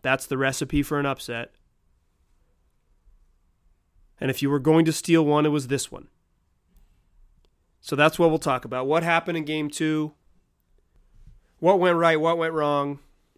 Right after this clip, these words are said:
And then we'll look ahead to Game three in Portland on Saturday night, where the Blazers' season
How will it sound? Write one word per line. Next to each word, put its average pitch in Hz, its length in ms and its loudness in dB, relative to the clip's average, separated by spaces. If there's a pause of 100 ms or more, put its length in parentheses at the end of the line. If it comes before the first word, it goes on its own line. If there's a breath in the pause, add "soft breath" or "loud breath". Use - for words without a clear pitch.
(1800)
And 175 120 2
then 180 100 8
we'll 175 100 6
look 170 200 2
ahead 160 220 0
to 147 60 -4
Game 147 220 2
three 139 380 -4
in 127 80 -4
Portland 127 500 -6 (220)
on 127 160 -8
Saturday 123 400 -4
night, 113 340 -10
where 139 140 -12
the 135 80 -6
Blazers' 123 360 -4
season 123 540 -6